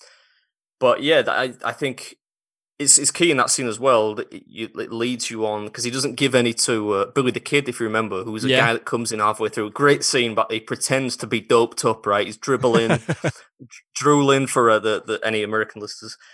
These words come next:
Speaker 1: Um, and he then goes wild and he, he, he, like, starts strangulate, uh, strangu-, stra-, strangulating?
Speaker 2: Strangulating?
Speaker 1: Uh, he stra-, he stra-,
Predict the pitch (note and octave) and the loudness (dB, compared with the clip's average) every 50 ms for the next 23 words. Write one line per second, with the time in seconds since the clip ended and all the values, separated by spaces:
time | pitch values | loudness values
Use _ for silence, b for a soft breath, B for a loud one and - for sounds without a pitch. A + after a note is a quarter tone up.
0 | B B - A2 A2+ A2 G#2+ G#2+ G#2+ G#2+ b b b b b b _ - G#2+ A2 | B B -2 2 2 2 2 0 -4 -8 b b b b b b _ -4 -2 -2
1 | A2 A2+ A2 A2+ A#2+ B2 A#2+ A#2+ A#2 A#2 A2+ A2+ - - _ _ _ _ _ _ | -2 -2 -4 0 2 4 4 4 2 0 -2 -6 -8 -10 _ _ _ _ _ _
2 | C#3 - - C3+ B2 B2+ A2+ A#2+ A#2+ B2+ C3+ B2+ B2 B2 A#2+ A2+ A2+ A2 A2 - | -16 -4 -2 0 0 0 -2 0 4 6 6 8 8 6 6 4 2 0 -2 -4
3 | A2 A2 G2+ - - - - A2+ G#2+ G#2+ - - - - - B2+ B2 - - - | -8 -10 -10 -10 -10 -8 -6 -4 -2 -4 -4 -4 -6 -4 -2 -2 -2 0 -2 -4
4 | - - - - - - - - - F3 D#3 D#3 C#3+ C3 C#3 C3+ C3 C3+ C#3 C#3 | -4 -6 -8 -12 -10 -10 -10 0 2 2 4 4 2 0 2 4 6 6 4 4
5 | - - C3+ A#2 G2+ C3 A#2+ A2+ - - C#3+ C#3 C#3 C3+ - A#2+ - - - D3 | 2 -4 -6 -4 0 2 2 0 2 2 0 0 0 -4 -8 -8 -10 -8 -4 -2
6 | C#3+ - - - - D3+ D#3 F#3 F#3+ F#3 F#3 F#3 F#3+ F#3+ B2+ - - B2 A#2 - | -2 -2 -2 -4 -6 -6 -6 -6 -4 -4 -4 -4 -4 -4 -4 -2 -2 -2 -2 0
7 | D#3 D#3+ F3 F3+ G3 A#3 A#3 - D4+ - E3+ - - F2+ F#2 F#2 - - C#3 - | 0 0 2 2 2 0 0 -2 -2 -2 -2 -4 -4 -8 -10 -8 -6 -6 -6 -4
8 | - E3+ D#3+ E3 | 0 2 2 2